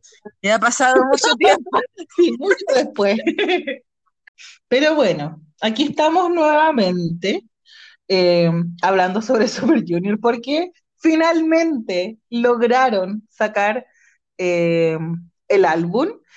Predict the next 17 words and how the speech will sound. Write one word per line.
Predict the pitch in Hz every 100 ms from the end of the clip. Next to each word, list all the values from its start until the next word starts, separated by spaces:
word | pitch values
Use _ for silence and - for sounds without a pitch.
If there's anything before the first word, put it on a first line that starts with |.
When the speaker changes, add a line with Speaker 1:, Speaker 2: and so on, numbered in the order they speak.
| - _
Speaker 2:
que | 294 226
no | 226
sé | - 254
cómo | 202 214 247
se | 240
pronuncia, | 220 202 196 220 262 277 190
así | 208 208
que | 202
yo | 196
lo |
voy | 190
a | 190
decir | 196
en | 185
español, | 208 - 170 170 196 233
El | - 214 240
Renacimiento. | 226 202 175 175 185 196 226 185 190 - 240